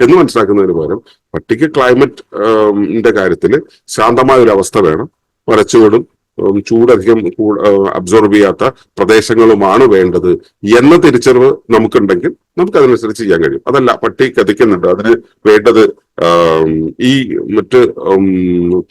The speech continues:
സ്വാഭാവികമായ അവസ്ഥകളൊന്നുമല്ല. നമ്മൾ അതിനെ തണുപ്പിക്കുകയാണ് വേണ്ടത്. അതിന് കുറെ ഐസ് വെള്ളം, ഉം, ഐ-, ഐസ് വാട്ടർ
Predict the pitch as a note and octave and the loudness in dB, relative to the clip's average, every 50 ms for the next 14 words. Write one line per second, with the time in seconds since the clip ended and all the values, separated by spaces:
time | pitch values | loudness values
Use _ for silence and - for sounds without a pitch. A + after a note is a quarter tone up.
0 | - - - - - A2 A2 G#2+ A2 A#2+ A#2 A#2+ B2 A#2 A#2+ A#2+ A#2+ A2+ A2+ A2+ | -8 -10 -6 -2 0 0 0 2 2 2 4 4 4 4 4 4 2 2 2 2
1 | A2 G2+ F#2+ - A2+ G#2+ G#2+ G#2 G2+ G#2 G#2 F#2+ F2 D#2+ F#2 G#2+ - - _ _ | 0 -2 -2 -2 -2 0 0 0 2 0 0 0 -2 -2 -4 -4 -6 -8 _ _
2 | - G#2 G2+ G#2+ G#2+ G#2 G2+ G2+ G#2 - - G2+ G2+ - - A2 G2 - A2+ G2 | -4 -2 0 0 2 2 0 0 0 -2 -2 -2 -2 -2 -4 -6 -4 -2 0 2
3 | G2 G2 F#2 F#2 F#2+ F#2+ F#2 F2 F#2+ G2 F#2+ G#2 G2 G2 G2+ - - F#2+ F2 - | 2 0 0 0 0 -2 -2 -2 -2 -2 -2 0 0 0 0 0 0 -4 -4 -4
4 | G#2+ G#2 G2 G2 F#2+ F#2 F#2+ F2+ - - - - F#2 F#2 F#2 F#2 F#2 F#2 F2+ - | -4 -2 -2 -2 -2 -2 -2 -2 -4 -4 -8 -8 -6 -6 -6 -8 -8 -8 -6 -4
5 | - G2 G2 - - - F#2 F#2+ - - A2+ G#2+ G2+ F2+ F#2 F#2 F#2 | -4 -4 -4 -4 -4 -2 -2 -2 -2 -2 -2 -2 -2 0 -2 -4 -4